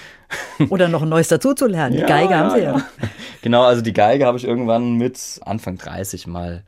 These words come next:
Speaker 1: zur Hand genommen und musste halt auch schon echt irgendwann einsehen, dass dafür die Zeit gerade als Papa nicht mehr wirklich ausreicht, damit man dann so tief reinsteigen könnte, wie man möchte. Wobei natürlich das auch immer die Frage ist. Das, was man wirklich möchte, das kann man auch schon irgendwie durchsetzen. Da glaube ich sehr, sehr fest dran.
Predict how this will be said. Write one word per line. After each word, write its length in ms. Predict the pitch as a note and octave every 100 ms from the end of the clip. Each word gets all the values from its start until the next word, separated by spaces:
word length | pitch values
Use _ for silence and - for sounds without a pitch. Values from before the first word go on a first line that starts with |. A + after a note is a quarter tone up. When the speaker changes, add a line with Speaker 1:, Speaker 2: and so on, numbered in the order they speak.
| _ _ _
Speaker 1:
zur 140 | -
Hand 160 | F2+ F#2
genommen 340 | G2 F#2 F2+ F2
und 80 |
musste 260 | F2+ G2+ -
halt 80 | F2
auch 80 | F2
schon 300 | F#2+ G2+ -
echt 220 | G2 -
irgendwann 340 | - G2+ G#2 F#2+
einsehen, 560 | D#2 F#2+ G#2 G2+ G#2
dass 320 | G2 G2+ - -
dafür 420 | F#2+ G#2 - A2+
die 140 | G2+ G2
Zeit 420 | G2 F#2+ G2+ - - - _ _
gerade 260 | - G2+ F#2+
als 140 | F2+
Papa 260 | - A#2 A#2
nicht 120 | G#2
mehr 140 | G#2+ G#2
wirklich 280 | G#2+ F#2+ -
ausreicht, 440 | F2+ - E2+ F#2
damit 240 | F2 F#2+
man 160 | E2+ F#2+
dann 300 | F#2 F#2+ F#2+ - - -
so 240 | - A#2+ B2
tief 260 | - A2+
reinsteigen 480 | G2+ G#2 A2+ G2 G#2
könnte, 320 | G#2 G#2 G2+
wie 80 | G#2
man 180 | A2+ G#2
möchte. 360 | F#2+ F#2 - D#2 - -
Wobei 200 | A#2+ C3
natürlich 280 | C3+ A#2+ A2+
das 160 | F#2+ F#2
auch 120 | F2+
immer 160 | F#2+ F#2
die 100 | F2+
Frage 320 | - F2+ F2
ist. 180 | E2 -
Das, 140 | F#2+
was 140 | G#2 -
man 280 | G2+ G2 G#2
wirklich 440 | A2+ C#3+ - G#3
möchte, 300 | - D3 - -
das 140 | A#2+
kann 100 | -
man 100 | D3
auch 80 | D3
schon 140 | - -
irgendwie 200 | A2+ G#2+
durchsetzen. 460 | G#2+ G2+ - -
Da 160 | - G2+ -
glaube 220 | A#2+ A#2+
ich 80 | A#2
sehr, 260 | - A#2 G#2+
sehr 120 | G2+
fest 300 | - F#2+ -
dran. 180 | E2+